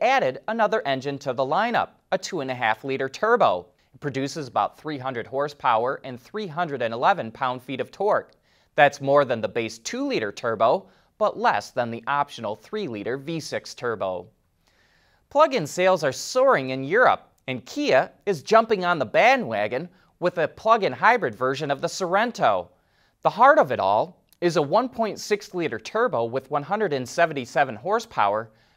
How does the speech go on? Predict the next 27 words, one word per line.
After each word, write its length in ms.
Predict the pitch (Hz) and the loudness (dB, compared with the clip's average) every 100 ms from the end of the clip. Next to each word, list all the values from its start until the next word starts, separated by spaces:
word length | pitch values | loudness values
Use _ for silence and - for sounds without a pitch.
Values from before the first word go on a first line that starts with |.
| _ | _
backed 280 | - 139 - | 4 6 6
up 200 | 143 135 | 2 2
by 140 | 127 127 | 2 2
an 100 | 117 | 0
electric 420 | 113 123 120 113 | 0 -2 -4 -8
motor 320 | 123 175 131 | 0 2 2
that 220 | 110 117 | 0 -2
adds 340 | 147 185 160 - | 2 2 2 -2
nearly 300 | 135 127 127 | -6 -4 -4
ninety 380 | 143 196 202 131 | 0 0 0 -2
more 200 | 127 131 | 0 2
horses. 720 | 185 220 220 139 95 - - _ _ _ _ | 4 4 4 -2 -4 -8 -18 _ _ _ _
A 40 | 113 | -6
water-cooled 840 | 104 123 131 120 - 151 160 156 | 2 4 4 0 -8 -6 -6 -6
thirteen 460 | - 156 - 151 139 | -6 -6 -6 -10 -8
point 300 | 135 127 123 | -4 -4 -4
eight 180 | 139 - | -6 -8
kilowatt 480 | 156 151 127 123 | -6 -4 0 2
hour 260 | 120 120 117 | 4 2 0
lithium-ion 800 | 107 131 143 120 113 117 110 104 | -2 -6 -4 -4 -2 -2 -2 -2
battery 400 | - 147 143 107 | 2 2 0 -6
pack 300 | - 113 127 | -2 -2 -2
is 120 | 98 | -6
part 280 | - 165 185 | 0 2 2
of 80 | 110 | -2
the 40 | |
package, 600 | - 104 98 139 160 - | -6 -6 -4 -6 -8 -10